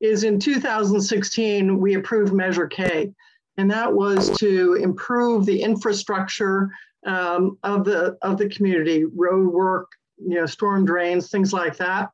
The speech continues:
along with building a new library. And,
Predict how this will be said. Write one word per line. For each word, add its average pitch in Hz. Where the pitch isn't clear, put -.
along 220
with 202
building 190
a 180
new 170
library. 147
And, 185